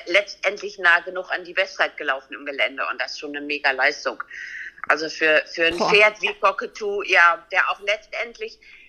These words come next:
Speaker 1: nicht der allermutigste war. Deshalb hatte ich dann auch in großen Prüfungen ja doch immer mal so die ein oder andere Verweigerung. Alles, wo er so die Landestelle nicht ganz gut einsehen konnte, wo er wirklich zuerst sein Herz rüberschmeißen musste,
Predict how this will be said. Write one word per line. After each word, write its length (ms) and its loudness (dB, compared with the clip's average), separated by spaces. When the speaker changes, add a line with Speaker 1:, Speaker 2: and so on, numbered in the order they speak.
Speaker 1:
nicht 400 -8
der 120 4
allermutigste 880 -6
war. 300 4
Deshalb 360 -8
hatte 160 -4
ich 100 -18
dann 200 -2
auch 160 -4
in 120 -10
großen 360 -8
Prüfungen 460 -6
ja 160 4
doch 260 2
immer 300 0
mal 300 4
so 120 -16
die 180 -14
ein 240 -2
oder 200 -2
andere 200 -10
Verweigerung. 760 0
Alles, 400 2
wo 60 6
er 120 8
so 140 -2
die 100 0
Landestelle 640 4
nicht 280 -8
ganz 320 2
gut 240 -10
einsehen 560 -2
konnte, 460 -4
wo 80 -4
er 120 0
wirklich 300 -10
zuerst 400 0
sein 240 2
Herz 340 -2
rüberschmeißen 640 -2
musste, 440 -4